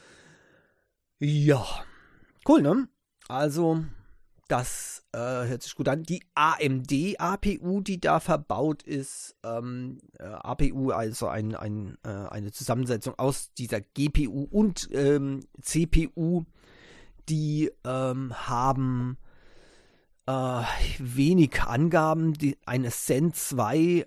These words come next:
A M D C P U, ja, ähm, und eine, ähm, ähm, eight R D N A G P U. R D N A zwei G P U, so. Und, ähm,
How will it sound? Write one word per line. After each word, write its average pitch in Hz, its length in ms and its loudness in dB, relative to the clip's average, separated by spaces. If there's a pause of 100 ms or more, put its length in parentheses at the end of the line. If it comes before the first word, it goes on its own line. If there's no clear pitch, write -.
(100)
A 120 160 -2
M 117 180 -4
D 143 220 0
C 190 240 -2
P 175 220 2
U, 185 460 -4 (240)
ja, 135 400 -6 (640)
ähm, 127 500 0 (280)
und 139 600 0
eine, 113 960 -4
ähm, 101 760 -8 (1600)
ähm, 113 400 -8 (400)
eight 170 440 2
R 135 260 6
D 160 300 2
N 143 260 4
A 127 340 0 (120)
G 131 240 2
P 117 340 2
U. 90 380 -14 (320)
R 123 100 -4
D 127 140 -6
N 117 80 -6
A 117 140 -8
zwei 107 580 -2 (240)
G 95 160 -8
P - 180 -8
U, 85 160 -14
so. 92 240 -10 (680)
Und, 113 520 -6
ähm, 101 680 -10